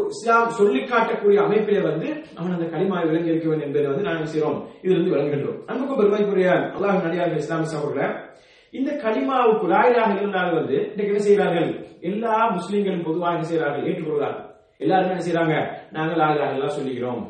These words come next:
நாங்க கலிமாவுடைய சொந்தக்காரர்கள், கலிமாவுக்கு உரித்து, உரித்து கொண்டாடுகின்றோம், கலிமாவின் சொந்தக்காரர்கள் நாங்கள், எங்க எல்லோருக்கும் என்ன ஒரே கலிமா, ஒரே கிப்லா, ஒரே அல்லாஹ்" என்று இப்படியெல்லாம் சொல்லக்கூடிய மக்கள் வந்து இந்த கலிமாவுக்கு கொடுக்கக்கூடிய விளக்கத்தை நீங்கள் எடுத்து பார்ப்பீங்கன்னு சொன்னால்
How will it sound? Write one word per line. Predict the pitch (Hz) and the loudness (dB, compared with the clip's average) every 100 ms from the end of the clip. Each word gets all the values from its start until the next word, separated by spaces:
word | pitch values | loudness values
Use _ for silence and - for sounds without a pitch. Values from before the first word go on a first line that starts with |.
| - | -10
நாங்க | 175 208 | -4 -2
கலிமாவுடைய | 202 160 180 175 160 156 156 160 | -2 -2 -2 0 0 0 2 2
சொந்தக்காரர்கள், | 160 139 160 156 156 143 131 120 | 2 0 -2 -2 0 0 -2 -2
கலிமாவுக்கு | 143 170 180 165 156 160 | -2 -2 0 2 2 2
உரித்து, | 151 170 185 160 | -2 -2 -2 0
உரித்து | 160 202 | 0 0
கொண்டாடுகின்றோம், | 202 165 160 156 151 147 139 - - - - | 0 0 0 0 -2 -2 -2 -4 -10 -20 -14
கலிமாவின் | 170 202 226 220 208 202 | 2 6 6 6 4 2
சொந்தக்காரர்கள் | 180 226 226 196 180 170 160 | 2 2 4 4 2 0 -2
நாங்கள், | 160 156 - - - - | 0 0 -2 -6 -14 -8
எங்க | 196 226 | 2 4
எல்லோருக்கும் | 208 233 226 208 | 6 6 6 4
என்ன | 208 185 | 2 2
ஒரே | 180 208 | 4 4
கலிமா, | 190 185 185 180 170 - 151 | 2 2 4 2 0 -4 -2
ஒரே | 196 214 | 4 4
கிப்லா, | 196 185 190 185 - - | 4 0 4 4 4 2
ஒரே | 190 220 | 4 4
அல்லாஹ்" | 190 190 202 190 - 170 | 4 4 6 6 4 -2
என்று | 185 196 - 208 - - - | -2 -2 2 2 0 -8 -14
இப்படியெல்லாம் | - 226 214 202 202 - | -4 0 0 0 0 -2
சொல்லக்கூடிய | 170 165 196 185 165 | -2 -4 -2 -2 -2
மக்கள் | 147 175 160 | -4 -2 -2
வந்து | 135 180 240 - - - - | 0 2 0 -2 -12 -18 -4
இந்த | 240 | 0
கலிமாவுக்கு | 233 220 269 285 269 208 | 2 2 4 4 4 4
கொடுக்கக்கூடிய | 233 214 233 208 | 2 2 2 2
விளக்கத்தை | 208 285 262 240 | 4 4 4 2
நீங்கள் | 220 208 196 | 2 2 0
எடுத்து | 180 | -2
பார்ப்பீங்கன்னு | 175 165 170 156 147 | -2 -2 -2 -6 -4
சொன்னால் | 139 214 277 | -2 0 -2